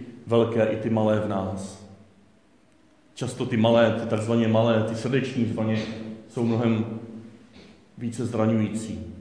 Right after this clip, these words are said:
než to, když by nám nějaká kůlka pronikla naše vlastní tělo. A přeci máme zkušenost, že ne všechny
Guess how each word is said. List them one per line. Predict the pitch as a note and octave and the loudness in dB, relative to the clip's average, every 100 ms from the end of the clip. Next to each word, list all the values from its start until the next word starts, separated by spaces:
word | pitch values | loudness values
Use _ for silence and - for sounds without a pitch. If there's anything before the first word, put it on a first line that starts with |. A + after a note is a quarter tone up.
| - - - - _ _ _ G#2+ | -18 -20 -20 -20 _ _ _ -10
než | G2 - | -10 -8
to, | G2+ F#2+ - - - - - | -8 -8 -12 -16 -20 -20 -14
když | G#2 | -8
by | G#2+ | -4
nám | G#2 G2+ - - - - - - - _ _ _ _ - | -2 -4 -6 -10 -16 -18 -20 -20 -20 _ _ _ _ -10
nějaká | G#2 A2+ G#2 | -10 -6 -6
kůlka | G#2+ A2 G#2+ G2+ | -4 -4 -4 -4
pronikla | - G2 G2 F#2+ G2+ G2 G2 - - - - - _ _ _ _ _ _ _ _ _ _ | -6 -4 -4 -4 -6 -8 -8 -12 -18 -20 -20 -20 _ _ _ _ _ _ _ _ _ _
naše | G#2 F#2+ G#2+ | -12 -8 -6
vlastní | G2+ - G2 | -6 -8 -8
tělo. | F#2 F#2 D#2+ - - - - _ _ _ _ _ _ _ _ _ _ _ _ _ _ _ _ _ - | -10 -10 -12 -14 -18 -20 -20 _ _ _ _ _ _ _ _ _ _ _ _ _ _ _ _ _ -16
A | |
přeci | - B2 C3 C#3 C3+ - - - - - - _ _ _ _ _ _ _ _ | -10 -8 -4 -4 -4 -10 -14 -20 -20 -20 -20 _ _ _ _ _ _ _ _
máme | A2+ A#2+ B2+ A#2+ | -6 -2 -2 -4
zkušenost, | - A#2+ C3+ B2+ B2 | -6 -6 -2 -2 0
že | A2+ B2+ A#2+ - - - - - - - - | 0 0 0 -2 -6 -10 -16 -20 -20 -20 -10
ne | A#2 B2 B2 | -4 -4 -2
všechny | C#3 - A#2+ | -4 -4 -4